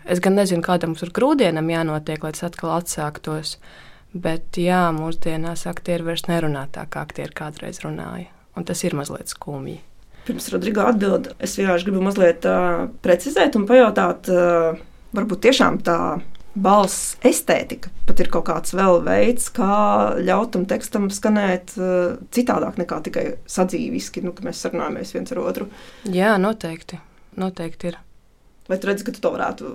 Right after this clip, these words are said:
Speaker 2: darīt?
Speaker 1: Teksts nav mana stiprā puse, bet, nu, es uzskatu, ka mēs jau varam darīt visu, ko mēs vēlamies, un ja es kādā brīdī izdomāšu,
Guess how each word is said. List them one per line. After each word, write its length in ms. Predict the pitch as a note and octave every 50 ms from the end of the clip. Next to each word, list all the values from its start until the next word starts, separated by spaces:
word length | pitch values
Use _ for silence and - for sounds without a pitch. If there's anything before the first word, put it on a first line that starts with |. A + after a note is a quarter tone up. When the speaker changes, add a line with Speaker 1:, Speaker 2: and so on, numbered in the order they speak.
| - -
Speaker 2:
darīt? 300 | - - - - - - - - - - _ _ - - - - - - - _ _ _ _ - - - - - - -
Speaker 1:
Teksts 540 | - G3+ G3 G#3 G3+ - - - - - -
nav 400 | F3+ E3+ E3 E3 D#3+ D#3 D#3 D#3 D#3 E3
mana 240 | E3+ F#3 G3+ A3 A3+
stiprā 480 | A3+ - - A#3 A3+ - A3+ A3+ G#3+ G#3 G3
puse, 460 | G3+ - G#3 G#3 G#3 - - - G3 - - - - - _ _
bet, 300 | - G#3 G3+ G#3 G#3 - - - - -
nu, 140 | B3 B3
es 160 | A#3+ A3+ - B3
uzskatu, 380 | B3 - - G#3+ G3+ G3+ - -
ka 140 | - G#3+ G#3+
mēs 220 | G#3+ A3 A3 - G#3+
jau 80 | G3+ G3
varam 160 | G3+ G3+ G3+ G3
darīt 240 | A3 G3+ G3 G3 G#3
visu, 160 | G#3+ G#3 -
ko 140 | - - F#3+ F#3
mēs 160 | F3+ F3+ -
vēlamies, 560 | G#3 G#3+ A3+ A#3+ A#3 F#3 E3 D#3 D#3 D#3 -
un 140 | E3+ E3+ E3+
ja 20 |
es 80 | E3+ -
kādā 240 | - E3 D#3+ E3 D#3+ E3
brīdī 320 | F3+ F3+ E3+ F3 E3+ F3+
izdomāšu, 580 | F3+ F3 F3 E3 D#3+ E3 E3 E3 E3+ E3+ -